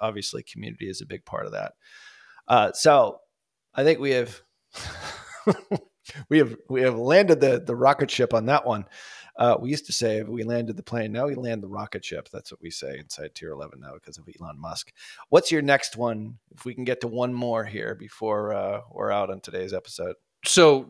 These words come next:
Speaker 2: just for the listeners, this is based off of a blog that's gonna be dropping at Tier eleven's website. So if you wanna hear all ten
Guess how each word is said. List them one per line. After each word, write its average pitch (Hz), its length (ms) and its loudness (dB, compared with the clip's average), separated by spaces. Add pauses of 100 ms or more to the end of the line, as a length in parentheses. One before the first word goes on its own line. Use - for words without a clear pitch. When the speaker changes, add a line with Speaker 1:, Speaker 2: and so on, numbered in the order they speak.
Speaker 2:
just 151 420 0
for 156 120 4
the 127 120 0
listeners, 127 640 4
this 131 260 2
is 127 400 0
based 123 380 2
off 123 280 2
of 117 120 -4
a 110 180 2
blog 113 400 4
that's 107 160 -4
gonna 110 160 -4
be 107 100 -4
dropping 104 540 -4
at 104 160 -6
Tier 110 220 -2
eleven's 104 460 -2
website. 104 520 0
So 110 140 -2
if - 120 -6
you 117 60 0
wanna 113 200 4
hear 117 180 2
all 110 120 4
ten 110 540 0